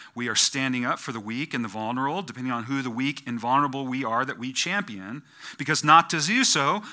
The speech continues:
would be the equivalent of heresy at worst or heterodoxy at best. Paul is trying to take the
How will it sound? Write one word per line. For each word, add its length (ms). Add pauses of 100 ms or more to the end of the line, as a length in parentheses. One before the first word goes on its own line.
would 140
be 140
the 100
equivalent 640
of 120
heresy 580
at 260
worst 380
or 160 (200)
heterodoxy 840
at 240
best. 420 (280)
Paul 500
is 100
trying 220
to 80
take 240
the 160